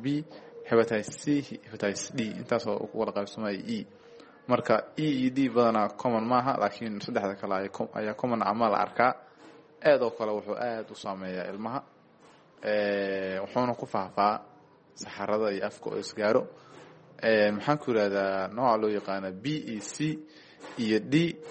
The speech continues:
ayagana waxay ku faafaan galmada iyo maxaan ku yiraahdaa qofka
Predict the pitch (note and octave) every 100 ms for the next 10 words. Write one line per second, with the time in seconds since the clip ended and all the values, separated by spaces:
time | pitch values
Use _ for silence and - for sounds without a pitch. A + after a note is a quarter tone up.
0 | - - B2 A#2+ B2 G#2 G#2+ B2+ A#2 G2+
1 | - G#2+ A2+ - - - - G#2+ G#2 A2
2 | C3 D3 - - - - - - - -
3 | G#2 G2+ A2 A#2 - G#2 G2 G2 G2 G2+
4 | F#2+ A#2 -